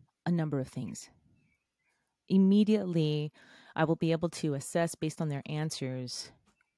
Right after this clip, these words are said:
what can currently be either removed or, uh, bolstered to start to achieve that goal. Um, and then,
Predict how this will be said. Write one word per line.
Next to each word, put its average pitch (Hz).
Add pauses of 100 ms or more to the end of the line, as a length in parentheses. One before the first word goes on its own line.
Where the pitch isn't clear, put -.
(680)
what 165 (200)
can 143
currently 196
be 147
either 143
removed 156
or, 135 (680)
uh, 135
bolstered 160 (760)
to 139 (240)
start 151
to -
achieve 131
that 110
goal. - (880)
Um, 131
and 175
then, 196